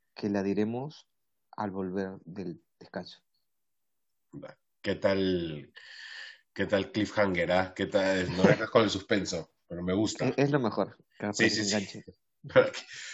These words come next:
Speaker 2: para que se
Speaker 1: Bueno,
Speaker 2: enganche, me
Speaker 1: gente,
Speaker 2: parece más que
Speaker 1: ahora
Speaker 2: bien.
Speaker 1: sí, sóplense los reclames porque,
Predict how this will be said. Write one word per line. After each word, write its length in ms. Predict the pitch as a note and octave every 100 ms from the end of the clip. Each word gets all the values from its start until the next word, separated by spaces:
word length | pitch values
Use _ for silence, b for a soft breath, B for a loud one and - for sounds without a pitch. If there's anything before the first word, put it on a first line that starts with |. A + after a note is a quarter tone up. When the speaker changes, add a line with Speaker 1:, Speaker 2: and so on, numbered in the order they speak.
| B -
Speaker 2:
para 140 | B2+
que 60 | G2+
se 120 | G2
Speaker 1:
Bueno, 120 | G2+
Speaker 2:
enganche, 200 | G#2 A2+ B2+
me 60 | A#2+
Speaker 1:
gente, 120 | -
Speaker 2:
parece 320 | F#2 G2+ A2+
más 180 | F#2+ G#2+
que 40 |
Speaker 1:
ahora 180 | B2+ B2
Speaker 2:
bien. 100 | G#2
Speaker 1:
sí, 280 | F2+ B2+ B2 _ - - - _ _
sóplense 480 | - C#3+ C3 C#3 C3+
los 160 | A2 A2
reclames 560 | B2 B2+ C#3+ D3+ F3
porque, 520 | - - - G2+ D#2+